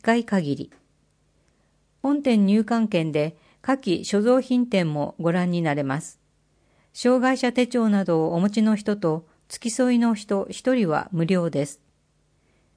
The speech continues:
毎月第三日曜日、家族の日、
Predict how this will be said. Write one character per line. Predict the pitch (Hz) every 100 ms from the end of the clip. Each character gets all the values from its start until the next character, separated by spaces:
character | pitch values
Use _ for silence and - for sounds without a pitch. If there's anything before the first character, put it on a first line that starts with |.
| _
毎 | 196 220 240
月 | - - 214 196
第 | 202 240
三 | 240 254 247
日 | 247 247 233
曜 | 220
日、 | 165 147 - _
家 | -
族 | 247 247 220
の | 165 156
日、 | - 151